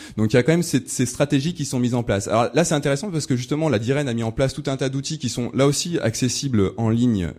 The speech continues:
et gratuits. Alors vous avez, euh, là j'ai extrait quelques, quelques cartes, mais vous avez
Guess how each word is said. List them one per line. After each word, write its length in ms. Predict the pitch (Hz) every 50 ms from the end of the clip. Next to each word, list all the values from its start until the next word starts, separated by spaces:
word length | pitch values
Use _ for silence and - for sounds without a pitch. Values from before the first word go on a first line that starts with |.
| - 92
et 100 | 95 92
gratuits. 480 | - 90 107 107 - - 180 214 214 - - - - - - - - -
Alors 160 | - 113 123 127
vous 140 | 135 131
avez, 320 | 147 143 135 147 147 143 131
euh, 260 | 98 95 90 90 90
là 120 | 90 117
j'ai 180 | 127 127 127 120
extrait 380 | 120 120 - - - - 135 127
quelques, 680 | - 113 101 - - 110 98 95 90 90 87 - -
quelques 320 | - 107 95 - - 113 113
cartes, 360 | - 147 131 123 - - 107 76 64
mais 180 | 87 104 107
vous 140 | 110 110 107
avez 340 | 117 110 120 123 117 113 -